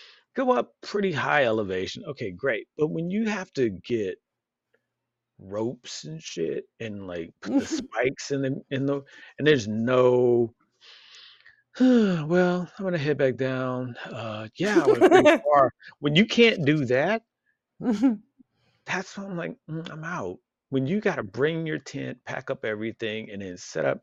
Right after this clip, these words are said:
Speaker 1: tent on a ledge or that fucking shit where people hang in a fucking hammock off the
Speaker 2: No,
Speaker 1: side of
Speaker 2: hell
Speaker 1: the
Speaker 2: no. Hell fuck
Speaker 1: Yeah.
Speaker 2: no about that, okay?
Speaker 1: "Well,
Speaker 2: You
Speaker 1: I'm
Speaker 2: don't
Speaker 1: gonna get
Speaker 2: even
Speaker 1: s-,
Speaker 2: go,
Speaker 1: I'm gonna
Speaker 2: don't.
Speaker 1: get some sleep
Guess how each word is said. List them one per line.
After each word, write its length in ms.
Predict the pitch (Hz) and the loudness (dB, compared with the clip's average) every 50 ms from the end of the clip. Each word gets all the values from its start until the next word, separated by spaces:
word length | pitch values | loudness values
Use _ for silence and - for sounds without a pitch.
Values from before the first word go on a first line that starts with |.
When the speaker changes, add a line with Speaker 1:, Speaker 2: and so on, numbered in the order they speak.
| _ - | _ -10
Speaker 1:
tent 320 | - 135 127 120 113 - - - | -6 -4 -4 -4 -6 -8 -10 -12
on 120 | 107 101 | -10 -8
a 60 | 90 | -8
ledge 840 | 82 80 87 98 110 117 113 110 107 104 104 107 104 - - - _ _ _ _ - - - - _ - | -6 -4 -2 0 2 2 2 2 2 2 0 -2 -2 -8 -14 -18 _ _ _ _ -20 -20 -20 -20 _ -6
or 240 | 104 104 95 95 90 | -2 -2 0 0 0
that 180 | 92 90 - _ - | -2 -4 -6 _ -14
fucking 380 | - - 117 110 - - 104 92 | -10 -10 -10 -8 -8 -8 -10 -8
shit 260 | - - - 139 127 113 | -8 -10 -8 -8 -8 -8
where 120 | 95 90 | -8 -10
people 280 | - - 127 - 98 87 | -8 -8 -6 -6 -6 -6
hang 640 | - - - 120 117 117 123 123 127 123 120 120 117 _ _ _ _ _ _ _ _ _ _ _ - | -6 -6 -6 -6 -4 -4 -2 -2 -2 -2 -4 -4 -6 _ _ _ _ _ _ _ _ _ _ _ -2
in 160 | 120 113 107 | 0 0 0
a 80 | 95 87 | -4 -8
fucking 760 | - - - 143 120 101 - - 98 87 85 82 82 - - _ _ _ _ _ _ _ _ _ _ _ _ _ | -10 -10 -6 -6 -6 -6 -4 -4 -4 -4 -6 -8 -12 -16 -18 _ _ _ _ _ _ _ _ _ _ _ _ _
hammock 500 | - - 139 127 123 123 123 123 120 - _ _ _ _ _ _ _ _ _ _ _ _ - | -6 -4 -2 0 0 0 0 0 -2 -4 _ _ _ _ _ _ _ _ _ _ _ _ -6
off 180 | 117 120 - - | -6 -6 -6 -8
the 100 | 98 90 | -10 -10
Speaker 2:
No, 400 | - - - 208 214 208 185 165 | -8 -4 2 6 8 8 8 8
Speaker 1:
side 140 | - - | 6 4
of 60 | 214 202 | 4 4
Speaker 2:
hell 80 | 185 | 4
Speaker 1:
the 60 | 180 | 4
Speaker 2:
no. 200 | 175 160 143 143 - _ _ _ _ _ | 2 0 -2 -4 -6 _ _ _ _ _
Hell 360 | - - 214 208 196 196 208 | -10 -2 0 2 4 4 2
fuck 260 | 202 - - 247 233 | 2 4 2 4 2
Speaker 1:
Yeah. 40 | 214 - | 2 -4
Speaker 2:
no 160 | 165 156 160 | -4 -2 -2
about 300 | 156 151 151 147 - 156 | -2 -2 -2 -2 -2 -2
that, 220 | 151 131 117 101 | -2 -2 -2 -2
okay? 240 | 135 151 - 185 - | -4 -2 2 6 10
Speaker 1:
"Well, 120 | 147 156 | 10 12
Speaker 2:
You 40 | 156 | 12
Speaker 1:
I'm 40 | 226 | 10
Speaker 2:
don't 80 | 196 147 | 10 8
Speaker 1:
gonna 80 | 151 165 | 6 4
get 40 | |
Speaker 2:
even 140 | 160 147 143 - | 2 0 -2 -6
Speaker 1:
s-, 0 | |
Speaker 2:
go, 60 | 156 139 - _ _ _ _ _ - 147 165 170 147 110 | -8 -8 -8 _ _ _ _ _ -10 -2 0 0 0 2
Speaker 1:
I'm 60 | 147 156 | 2 4
gonna 100 | 160 165 | 4 4
Speaker 2:
don't. 40 | 143 | 4
Speaker 1:
get 140 | 165 147 - | 4 2 0
some 100 | 135 123 | -6 -6
sleep 460 | - - 175 170 160 143 135 127 | -4 0 4 4 4 4 2 -2